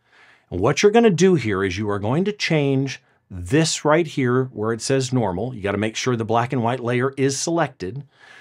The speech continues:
You're gonna change normal to luminosity. Now, I'm gonna show you how to do it from the traditional way, which is where you click the menu.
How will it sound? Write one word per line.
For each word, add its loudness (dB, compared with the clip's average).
You're -2
gonna 4
change 2
normal 6
to 4
luminosity. 4
Now, -8
I'm -2
gonna -2
show 6
you 6
how 6
to 4
do 4
it 2
from 4
the 0
traditional 4
way, 8
which 2
is -6
where -2
you -2
click 0
the 0
menu. 0